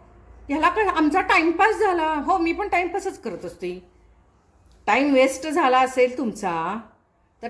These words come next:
टाइम वेस्ट काही नाही. मस्त मी ज्ञान पाजळत असते आणि तुम्हाला ज्ञानामृत देत असते, कळलं का? उगाचच काहीतरी नाव ठेवायचं म्हणून बडबडायचं नाही. तुम्ही मस्त काय काहीतरी मस्त बडबडता आणि तुम्ही म्हणता,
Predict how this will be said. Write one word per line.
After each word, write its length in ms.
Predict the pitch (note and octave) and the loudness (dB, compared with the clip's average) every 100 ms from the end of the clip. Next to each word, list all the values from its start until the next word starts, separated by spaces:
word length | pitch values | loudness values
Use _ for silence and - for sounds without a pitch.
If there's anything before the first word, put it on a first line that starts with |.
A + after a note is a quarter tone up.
| B3 | -2
टाइम 220 | A#3+ C4 | 0 2
वेस्ट 280 | C4 C4 C4+ | 0 -2 -2
काही 220 | B3+ B3+ | 0 0
नाही. 160 | B3 | 0
मस्त 320 | G3+ A3+ - C#4 | -2 -6 -6 -4
मी 140 | C#4+ | -4
ज्ञान 400 | A#3 B3 B3 C4 | -4 -2 0 0
पाजळत 460 | C#4 A3+ F#3+ A#3 B3 | 0 0 0 -4 -4
असते 340 | B3 - C4+ | -4 -2 -4
आणि 300 | F#4+ C#4+ A#3+ | -4 -6 -8
तुम्हाला 340 | A#3+ A3+ A#3+ | -6 -4 -2
ज्ञानामृत 580 | B3 C4 G3 F#3 G#3 A3+ | -2 0 -2 -2 -4 -2
देत 280 | A3 G3+ G3+ | -2 -2 -2
असते, 240 | - - G2+ _ - | -8 -12 -20 _ -10
कळलं 200 | B3 A#3+ | -6 -6
का? 120 | - - _ _ _ _ _ _ _ _ _ | -8 -20 _ _ _ _ _ _ _ _ _
उगाचच 440 | F#3+ G#3 G#3+ A#3+ - | -8 -4 -4 -4 -6
काहीतरी 360 | G#3+ G3 A3 | -6 -6 -6
नाव 180 | A3+ G#3 | -2 -4
ठेवायचं 360 | G#3 G3+ G3 G#3 | -2 -4 -4 -6
म्हणून 220 | G3+ G#3 | -8 -6
बडबडायचं 560 | G3 D3+ E3 E3+ E3+ F3 | -6 -4 -2 -2 -4 -8
नाही. 140 | C3 - _ _ _ _ _ _ _ _ _ _ _ _ _ | -10 -16 _ _ _ _ _ _ _ _ _ _ _ _ _
तुम्ही 160 | F#3 G3+ | -8 -4
मस्त 320 | G#3 G#3 B3 A3 | -4 -4 -4 0
काय 120 | F3 | 0
काहीतरी 340 | F3 F3 F#3 | 0 -4 -6
मस्त 320 | F#3 F3 - | -8 -8 -10
बडबडता 380 | F3+ E3 D3+ D3 | -6 -6 -6 -6
आणि 100 | F#3 B3 | -4 0
तुम्ही 140 | B3+ | 2
म्हणता, 280 | C4+ C#4 | 2 2